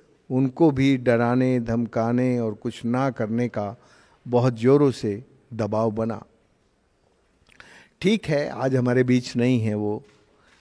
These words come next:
लेकिन उनके, उनको स्मरण करके हमारे बीच, अ, इस देश के ऐसे व्यक्ति, ऐसा,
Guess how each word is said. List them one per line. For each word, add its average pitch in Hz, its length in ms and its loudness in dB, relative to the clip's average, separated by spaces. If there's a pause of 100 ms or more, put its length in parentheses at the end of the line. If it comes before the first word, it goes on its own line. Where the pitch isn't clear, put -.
(140)
लेकिन 151 340 2
उनके, 170 600 2 (500)
उनको 156 380 4
स्मरण 175 380 2
करके 190 540 2 (560)
हमारे 151 320 6
बीच, 165 500 0
अ, 131 440 8 (2000)
इस 156 140 2
देश 160 400 6
के 175 480 10 (1160)
ऐसे 160 640 8 (160)
व्यक्ति, 208 920 2 (100)
ऐसा, 143 540 2